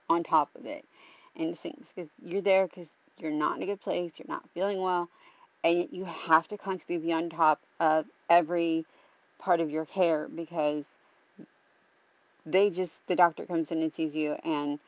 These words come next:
writes a script for something, but doesn't really, like, go into the details of the history, which is this, to me,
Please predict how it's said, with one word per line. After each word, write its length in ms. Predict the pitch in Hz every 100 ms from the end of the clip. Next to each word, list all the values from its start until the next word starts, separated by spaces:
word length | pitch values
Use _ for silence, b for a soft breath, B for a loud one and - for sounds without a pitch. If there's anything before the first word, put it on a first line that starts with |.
| b b _
writes 220 | 175 165
a 60 | 170
script 320 | - 208 220
for 140 | 196
something, 640 | 175 170 165 160 156 151 147 b b b _
but 80 | -
doesn't 340 | 220 233 208
really, 520 | 185 185 180 185 196 202
like, 420 | 156 151 156 151 - _ _ _ _ _ 160
go 220 | 180 185
into 200 | 190 180
the 140 | 165
details 480 | 165 175 202 180 170
of 100 | 151
the 80 | 156
history, 520 | 180 165 - 170 175
which 240 | 165 160
is 100 | 160
this, 220 | - 165 - -
to 100 | 170
me, 340 | 175 165 165